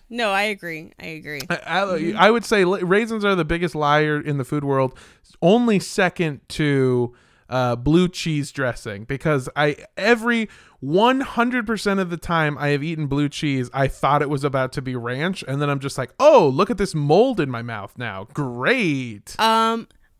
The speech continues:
Speaker 1: I specifically order blue cheese instead of ranch. In fact, I ordered blue cheese earlier today at Wingstop, and they gave me ranch instead, and I had to eat it, and it was okay, but I was upset.
Speaker 2: Well,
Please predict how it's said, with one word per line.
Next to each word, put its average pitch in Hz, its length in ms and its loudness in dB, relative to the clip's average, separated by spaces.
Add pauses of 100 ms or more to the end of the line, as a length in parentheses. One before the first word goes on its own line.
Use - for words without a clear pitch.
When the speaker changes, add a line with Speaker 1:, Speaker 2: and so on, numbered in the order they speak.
(140)
Speaker 1:
I 220 140 4
specifically 214 840 -2
order 190 300 -6
blue 226 240 -6
cheese 247 260 -6
instead 247 300 -6
of 240 80 -10
ranch. 247 260 -2
In 214 140 -8
fact, 202 320 -2
I 202 80 -2
ordered 220 340 -6
blue 220 220 -8
cheese 208 320 -8
earlier 196 440 -6
today 180 800 -4 (520)
at 175 120 -2
Wingstop, 208 680 -2
and 180 120 -6
they 175 100 -6
gave 170 320 -6
me 208 160 -4
ranch 196 320 -6
instead, 214 640 -4 (520)
and 170 120 -6
I 165 60 -4
had 190 260 -4
to 254 60 -6
eat 277 240 -4
it, 247 240 -2
and 196 100 -8
it 202 60 -8
was 208 180 -6
okay, 226 400 -2
but 180 160 -8
I 180 140 -4
was 165 180 -10
upset. - 680 -4
Speaker 2:
Well, 196 360 2